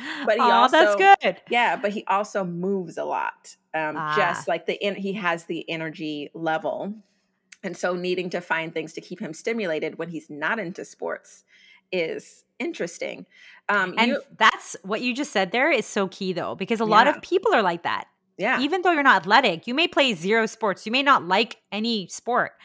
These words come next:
Speaker 2: but you still gotta move. So
Speaker 1: Yeah.
Speaker 2: some moms will be like, "I don't like to exercise." And I'm like, "Well, what do you define as exercise?" When we redefine movement,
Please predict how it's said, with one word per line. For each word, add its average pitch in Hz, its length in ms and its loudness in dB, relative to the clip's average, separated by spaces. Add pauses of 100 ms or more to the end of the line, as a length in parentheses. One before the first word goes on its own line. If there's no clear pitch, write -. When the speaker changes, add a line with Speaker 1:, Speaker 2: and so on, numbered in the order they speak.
(300)
Speaker 2:
but 214 80 0
you 233 80 2
still 285 160 4
gotta 247 200 4
move. 202 320 -6 (360)
So 247 160 2
Speaker 1:
Yeah. 196 80 2
Speaker 2:
some 285 240 0
moms 262 240 4
will 262 60 -2
be 233 120 -4
like, 226 180 -4
"I 214 40 -8
don't 294 160 -8
like 240 160 -2
to 277 120 -4
exercise." 185 480 -2
And 202 80 -6
I'm 214 40 -4
like, 220 180 -2
"Well, 233 280 4
what 247 100 2
do 320 60 2
you 403 140 8
define 208 640 0
as 175 120 -4
exercise?" - 640 -12
When 202 140 -6
we 277 120 0
redefine 240 640 2
movement, 269 560 -4